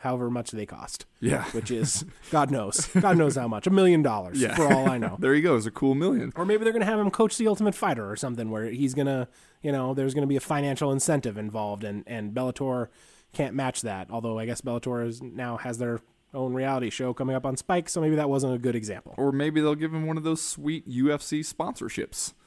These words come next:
Speaker 2: that
Speaker 1: Yeah.
Speaker 2: they've been known to do.
Speaker 1: Yeah.
Speaker 2: Okay, so there's all that kind of stuff. And this is the, you know, we've seen, uh, if we are talking about the U F C's just handed out bonuses that aren't on paper anywhere,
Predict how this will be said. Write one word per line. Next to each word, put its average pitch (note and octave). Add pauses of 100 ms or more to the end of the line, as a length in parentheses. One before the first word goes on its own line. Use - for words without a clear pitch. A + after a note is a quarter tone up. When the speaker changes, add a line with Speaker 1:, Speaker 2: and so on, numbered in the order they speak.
(180)
Speaker 2:
that -
Speaker 1:
Yeah. A#3+
Speaker 2:
they've -
been G2
known A2
to G#2
do. -
Speaker 1:
Yeah. F#3+ (160)
Speaker 2:
Okay, E3+
so G3
there's F3+
all A#3
that E3
kind D3+
of A#2
stuff. - (120)
And D#3+
this A3+
is F#3+
the, E3+
you G#3
know, F#3+
we've F#3+
seen, E3+ (560)
uh, B2+
if C#3
we D#3
are D#3+
talking D3
about B2
the A#2
U A#2+
F A2
C's A#2 (260)
just -
handed C3
out A#2
bonuses A2+
that G#2
aren't A2
on G2+
paper A2+
anywhere, G2+